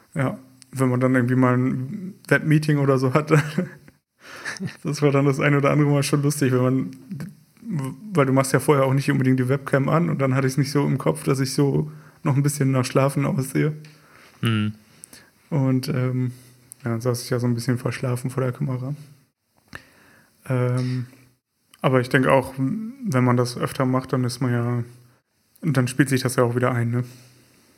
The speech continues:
Speaker 2: Ja, ich denk mal auch, dass wenn du das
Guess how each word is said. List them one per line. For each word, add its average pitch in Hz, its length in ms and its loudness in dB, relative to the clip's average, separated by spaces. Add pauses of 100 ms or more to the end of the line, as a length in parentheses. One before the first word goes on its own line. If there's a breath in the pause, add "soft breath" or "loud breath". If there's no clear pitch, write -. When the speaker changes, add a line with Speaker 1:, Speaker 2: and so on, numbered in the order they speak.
(480 loud breath)
Speaker 2:
Ja, 107 260 -2
ich 110 80 -4
denk 117 220 -2
mal 113 120 0
auch, 104 200 -2
dass - 480 -4
wenn 110 220 0
du 113 100 -2
das 107 300 -2